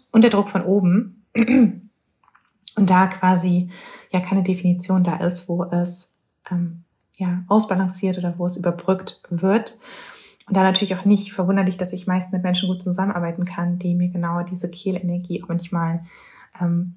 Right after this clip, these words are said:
ja, leihen, die sie mir reingeben, wo ich das Gefühl habe, okay, jetzt kann die Energie mal durchgehen, fließen, jetzt kann das in den Fluss kommen. Und das ist überhaupt nicht,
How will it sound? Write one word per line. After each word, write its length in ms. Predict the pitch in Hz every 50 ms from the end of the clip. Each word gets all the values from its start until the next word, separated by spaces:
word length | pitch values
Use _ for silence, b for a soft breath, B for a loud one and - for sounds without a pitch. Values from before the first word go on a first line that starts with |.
| _ _
ja, 320 | - 190 180 175 185 - - -
leihen, 360 | 190 202 214 226 233 226 214
die 120 | - -
sie 140 | - - 185
mir 220 | 180 180 180 -
reingeben, 640 | - 190 214 220 220 208 - 202 202 190 190 190 180
wo 80 | - 180
ich 60 | 180
das 140 | - - -
Gefühl 200 | - - - 175
habe, 80 | 180
okay, 220 | - - - - 202
jetzt 180 | 202 196 -
kann 140 | - - 180
die 100 | 180 180
Energie 260 | 175 175 180 175 175
mal 120 | 170 170 170
durchgehen, 500 | 165 226 240 233 226 - - 214 196 190
fließen, 420 | - - - 185 185 190 - 180
jetzt 140 | 175 180 -
kann 320 | - - 180 170 175 175 B B B B B B
das 120 | - -
in 100 | - 185
den 120 | 185 175
Fluss 260 | - - 190 180 - -
kommen. 460 | - 170 165 170 180 196 214 - - -
Und 140 | - 185 185
das 140 | 185 175 -
ist 100 | - -
überhaupt 420 | - 175 175 - 190 185 - -
nicht, 280 | 180 180 180 - - b